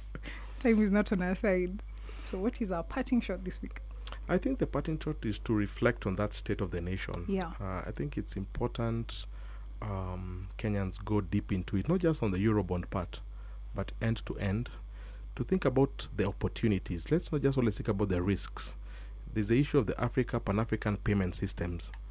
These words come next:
Speaker 2: which I think can be a game changer, where we can trade with other African countries. You can, Zambia and Kenya can trade between the kwacha and the shilling.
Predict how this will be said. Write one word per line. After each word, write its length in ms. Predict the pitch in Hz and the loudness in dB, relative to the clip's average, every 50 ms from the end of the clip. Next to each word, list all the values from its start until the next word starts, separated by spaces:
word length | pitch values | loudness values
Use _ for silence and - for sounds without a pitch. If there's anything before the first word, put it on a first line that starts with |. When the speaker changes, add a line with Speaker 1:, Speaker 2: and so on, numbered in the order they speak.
| - - - - - - - - | -12 -10 -10 -10 -10 -10 -6 -4
Speaker 2:
which 160 | 127 131 - | -2 0 0
I 80 | 110 | 0
think 220 | 92 - 117 113 - | 0 0 0 0 0
can 160 | - 92 92 | 0 0 0
be 100 | 87 95 | 0 0
a 80 | 90 87 | 0 0
game 300 | - - 104 104 107 - | 0 2 2 2 2 2
changer, 400 | - - 95 92 87 - 80 76 - - - - - - - | 0 0 0 0 0 -2 -4 -6 -8 -10 -10 -10 -10 -8 -2
where 380 | - 107 104 101 98 98 98 98 - - - - - | 0 2 2 4 2 2 0 -2 -4 -8 -10 -10 -6
we 100 | - - | -6 -4
can 220 | - - 101 98 - | -4 -2 -2 -2 0
trade 200 | - - 143 131 | 2 2 4 4
with 120 | 117 98 | 4 4
other 160 | 101 101 101 | 4 4 2
African 460 | 92 98 101 - - 98 - 101 95 - | 2 2 0 0 -2 -2 -2 -2 -4 -2
countries. 520 | - 104 101 - - 95 90 82 82 - - - - - - - - - - - | -2 -2 -2 -2 -2 -4 -4 -4 -6 -8 -10 -10 -10 -10 -10 -10 -10 -10 -10 -8
You 60 | - | -4
can, 280 | - 98 92 90 90 92 - - - | -2 -2 0 0 -2 -4 -6 -8 -6
Zambia 380 | - 101 113 120 123 117 127 113 | 0 2 4 4 4 4 4 4
and 140 | 95 92 - | 2 2 0
Kenya 380 | - 110 107 107 104 104 113 - - - - - - - | 0 2 2 2 2 0 -2 -4 -8 -10 -10 -10 -10 -6
can 180 | - 98 95 | -4 -4 -2
trade 240 | - - - 110 101 | -2 0 0 0 2
between 480 | 90 92 - - - 104 101 101 104 110 120 127 - - | 0 -2 -2 0 0 2 2 2 0 -2 -4 -6 -6 -4
the 80 | - 95 | -4 -4
kwacha 420 | - - - 117 117 - - 120 | -2 0 2 2 2 2 0 0
and 100 | 110 98 | 0 0
the 60 | 90 90 | 0 -2
shilling. 380 | - - 107 92 87 87 90 | -2 -2 -2 -2 -2 -4 -6